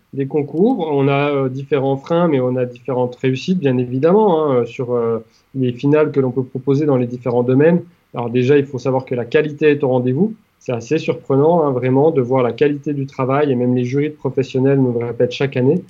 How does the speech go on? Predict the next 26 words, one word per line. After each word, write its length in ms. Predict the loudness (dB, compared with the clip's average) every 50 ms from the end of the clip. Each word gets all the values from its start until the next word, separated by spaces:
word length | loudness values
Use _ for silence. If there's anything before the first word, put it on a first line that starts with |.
| _ _ _ _ _ _ _ -12 -10
euh, 300 | -8 -6 -6 -6 -6 -6
la 120 | -6 -4
qualité 340 | 0 0 0 0 0 -2 -2
qui 100 | 0 -2
est 40 | -2
proposée 380 | -2 -2 0 0 0 0 0
par 200 | 0 0 -2 -2
les, 280 | -2 -2 -2 -4 -6 -4 -4
les 180 | -4 -4 -2
étudiants. 560 | -4 -6 -6 -6 0 2 4 4 4 2 0 -6 _ _ _ _ -6
Le 80 | -4 -4
public 420 | -2 -2 0 2 2 2 2 2
est 140 | 2 2 4
au 80 | 2
rendez-vous. 680 | 4 4 4 4 2 2 0 2 4 4 4 4 2 -2 -12 _ _ _ _ -6
Alors 180 | -6 -6 -4
parfois, 560 | -2 -2 -2 -2 -4 0 2 4 4 4 4
c'est 140 | 2 0 -2
un 80 | -4 -4
peu 120 | -4 -6
plus 180 | -8 -8 -8 -8
difficile 480 | -8 -10 -10 -10 -10 -6 -2 0 2
en 80 | 2 2
fonction 440 | 2 0 0 0 0 2 2 2 2
du 120 | 2 0
calendrier. 560 | -2 0 0 0 0 0 0 2 2 2 0